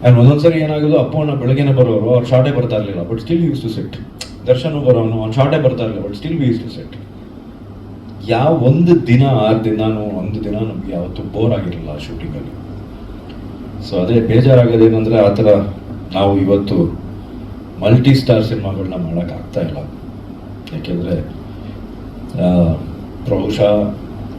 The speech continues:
ಆ, ಡೇಟ್ಸ್ ಮ್ಯಾಚ್ ಆಗ್ತಾ ಇಲ್ವೋ, ಅಥವಾ ಕಥೆಗಳು ಬರ್ತಾ ಇಲ್ವೋ, ಅಥವಾ ಹ್ಯಾಂಡಲ್ ಮಾಡೋಕ್ಕೆ ಡೈರೆಕ್ಟರ್ಸ್ ಇಲ್ವೋ, ಅಥವಾ ಹೀರೋಗಳು ಒಬ್ರ ಮುಖ ಒಬ್ರು ನೋಡೋದಕ್ಕೆ ಇಷ್ಟ ಇಲ್ವೋ ಗೊತ್ತಿಲ್ಲ. But, ಆ, ಮಲ್ಟಿ ಸ್ಟಾರ್ ಸಿನಿಮಾಗಳಂತೂ ಆಗ್ತಾ ಇಲ್ಲ.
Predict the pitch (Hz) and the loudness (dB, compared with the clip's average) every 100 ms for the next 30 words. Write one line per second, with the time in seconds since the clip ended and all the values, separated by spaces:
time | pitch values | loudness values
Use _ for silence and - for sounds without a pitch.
0 | - - - - - 90 90 90 90 - | -14 -14 -14 -12 -6 -4 -2 -2 -2 -6
1 | - - - - - 113 117 - 113 110 | -10 -12 -12 -6 4 6 6 2 2 4
2 | 110 101 107 104 101 104 104 - - - | 2 0 0 0 2 2 2 0 -4 -2
3 | 110 110 110 107 104 104 101 101 104 104 | 2 2 2 2 0 2 2 2 2 2
4 | - - 98 107 107 104 101 98 104 107 | 2 0 0 0 0 0 0 0 0 0
5 | 104 101 107 101 101 98 107 101 117 120 | -2 -2 -2 0 2 2 -2 2 4 4
6 | 113 107 90 117 101 98 101 - 85 82 | 4 2 0 0 0 0 -4 -2 -2 -2
7 | 98 - - - - 180 175 160 147 - | -2 -2 -4 -8 -6 -4 -4 -4 -6 -8
8 | - - - - - - - - - - | -8 -8 -8 -12 -14 -12 -12 -12 -12 -12
9 | - - - - - - - - - - | -12 -14 -10 -6 -6 -6 -8 -8 -12 -14
10 | - - - - - - - 82 78 78 | -14 -12 -14 -14 -14 -10 -6 -4 -4 -2
11 | 107 131 120 101 - 92 87 85 85 - | 2 6 6 4 -2 -2 -2 -4 -6 -6
12 | 117 135 - 151 135 | -6 -6 -8 -8 -8